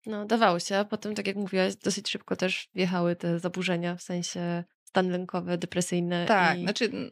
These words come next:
Speaker 2: mocno się, mm, tak naprawdę jak poszłam do liceum, e, wydaje mi się, że w dużej mierze też dlatego, że, y, większość mojej grupy rówieśniczej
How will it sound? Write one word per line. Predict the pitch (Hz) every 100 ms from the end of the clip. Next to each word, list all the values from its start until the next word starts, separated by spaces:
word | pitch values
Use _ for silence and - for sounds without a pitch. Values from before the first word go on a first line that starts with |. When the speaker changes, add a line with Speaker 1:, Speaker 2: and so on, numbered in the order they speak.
| -
Speaker 2:
mocno | 202 269 - 269
się, | - 240 - _ _ -
mm, | 196 185 175
tak | 196 -
naprawdę | 226 226 208 -
jak | 175
poszłam | - 208 202
do | 190
liceum, | 190 - 165 156 175 - - - _ _ _
e, | 160
wydaje | 165 208
mi | 294
się, | 277
że | 247
w |
dużej | 220 220
mierze | 220 208
też | 202 190
dlatego, | 196 185 180 185
że, | 180 180 170 165 - 170 160 -
y, | - _ _ _ _ _ _
większość | 220 269 277
mojej | 240 202 190
grupy | 233 202
rówieśniczej | 202 180 185 196 185 185 175 170